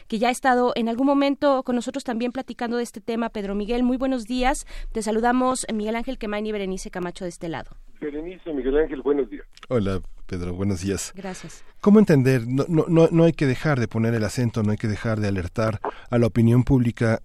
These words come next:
Speaker 3: sobre el sentido político que tiene esta oposición de Estados Unidos a que se conserve la protección sobre Julian Assange y condenarlo por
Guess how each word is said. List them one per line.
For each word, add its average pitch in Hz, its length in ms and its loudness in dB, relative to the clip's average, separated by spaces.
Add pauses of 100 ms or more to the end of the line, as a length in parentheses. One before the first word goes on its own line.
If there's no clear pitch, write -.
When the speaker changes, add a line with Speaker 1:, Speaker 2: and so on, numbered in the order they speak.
(120)
Speaker 3:
sobre 117 460 -2
el 117 80 0
sentido 120 480 0
político 113 480 -4
que - 120 -6
tiene 110 480 0 (300)
esta 107 580 -2
oposición 113 720 -2
de 101 60 0
Estados 107 400 -4
Unidos 110 400 -2
a 98 40 -6
que 92 320 -6 (260)
se - 200 -8
conserve 107 500 -2
la 95 100 -2
protección 92 440 -4
sobre 98 260 -6
Julian 101 320 -2
Assange 107 400 -4
y 113 80 -10
condenarlo 101 600 -2
por - 280 -6